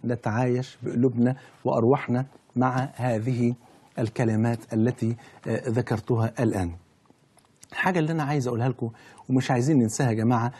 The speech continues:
يا ريت يبقى مش، مش لازم أقول الكلام ده كل حلقة، يا ريت يبقى الكلام ده ثابت معانا في كل حلقة.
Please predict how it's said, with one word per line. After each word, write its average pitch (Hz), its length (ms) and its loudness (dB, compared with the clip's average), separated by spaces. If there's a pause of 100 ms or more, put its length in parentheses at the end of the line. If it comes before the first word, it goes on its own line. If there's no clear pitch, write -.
(220)
يا 147 100 8
ريت 196 320 4 (160)
يبقى 123 320 -4 (140)
مش، 135 300 2
مش 139 300 4
لازم 208 240 4
أقول 220 160 2
الكلام 190 320 0
ده 180 80 0
كل 165 240 2
حلقة، 175 360 0 (220)
يا 185 80 2
ريت 220 140 4
يبقى 180 100 2
الكلام 190 260 0
ده 151 80 0
ثابت 156 340 -2
معانا 151 220 2
في - 80 -6
كل 127 200 2
حلقة. 107 380 -4